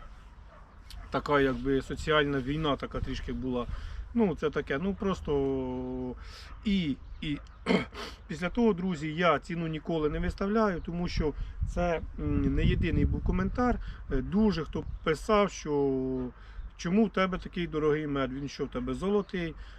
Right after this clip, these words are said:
Ну, я розумію, що зараз, е, така, а, і ще писали, що зараз війна, а ти таку ціну, типа, пишеш таку ціну здорову на мед. Друзі, я розумію,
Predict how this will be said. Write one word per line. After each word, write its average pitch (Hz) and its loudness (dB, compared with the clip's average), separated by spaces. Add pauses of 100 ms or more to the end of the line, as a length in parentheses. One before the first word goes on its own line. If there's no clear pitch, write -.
(120)
Ну, 208 2
я 151 2
розумію, 156 -2
що 127 -2
зараз, 131 0
е, 120 -6 (100)
така, 143 -2 (100)
а, 147 0 (280)
і 156 -6
ще 170 -4
писали, 151 -2
що 143 -4
зараз 147 0
війна, 190 2
а 143 2
ти 160 -4
таку 151 -8
ціну, 160 -4
типа, 131 0 (320)
пишеш - -4
таку - -8
ціну 202 0
здорову 160 -2
на 147 -2
мед. 131 -2 (1000)
Друзі, 143 -2 (100)
я 160 0
розумію, 131 0